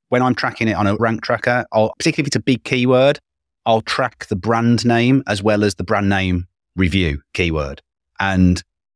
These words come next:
in the past, I was ranking, say I, I was ranking position one for, say it was Kellogg's Cornflakes review. Then I'd be position two for Kellogg's Cornflakes. Now, all of a sudden, that Kellogg's Cornflakes traffic has just disappeared. It, it, it's gone.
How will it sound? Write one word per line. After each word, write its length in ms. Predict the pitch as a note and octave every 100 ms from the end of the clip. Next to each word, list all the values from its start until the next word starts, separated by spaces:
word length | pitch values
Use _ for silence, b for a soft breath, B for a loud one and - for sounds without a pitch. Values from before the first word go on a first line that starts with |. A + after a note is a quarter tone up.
| _ _
in 160 | C#3+ B2
the 80 | B2
past, 380 | - C3 - -
I 60 |
was 160 | A2 G#2
ranking, 580 | A#2 G#2+ G#2 G#2 G2 F#2+
say 220 | - C3
I, 80 | B2+ -
I 60 | A#2+
was 120 | A2+
ranking 360 | A#2 A#2 G#2 G2+
position 400 | A2+ A#2 - G2+
one 280 | G#2+ A2 A2
for, 600 | - G#2+ G2+ G2 G2 F#2+ _ _ _ _
say 120 | - G2+
it 40 |
was 100 | E2
Kellogg's 320 | - G#2+ F2+
Cornflakes 580 | - F#2+ F2+ F2 E2+ -
review. 380 | D#2+ E2+ F2+ F2 _ _ _ G2
Then 160 | A#2
I'd 120 | A2
be 120 | G2+ G#2+
position 420 | A2+ G2 - G2
two 420 | - G#2+ F2+ E2+ _
for 260 | - F#2+ F2+
Kellogg's 320 | G2+ F2 -
Cornflakes. 720 | F#2 E2 D#2 D#2 - - - _ _ _ _ _ _ -
Now, 320 | A2 B2+ G#2
all 160 | G2+ F#2+
of 80 | F2+
a 60 |
sudden, 420 | F#2+ G2+ G2 F#2+ F2+ _
that 220 | A2 -
Kellogg's 300 | - A2+ G2
Cornflakes 480 | - B2+ A2 F#2+ F2
traffic 520 | - F#2+ - F2+ - _
has 180 | G2 F2
just 240 | - F2+
disappeared. 640 | - E2+ F2+ - E2 D#2 C#2+ -
It, 240 | D#2+ F2 -
it, 240 | E2+ -
it's 140 | F2 D#2
gone. 320 | G2 E2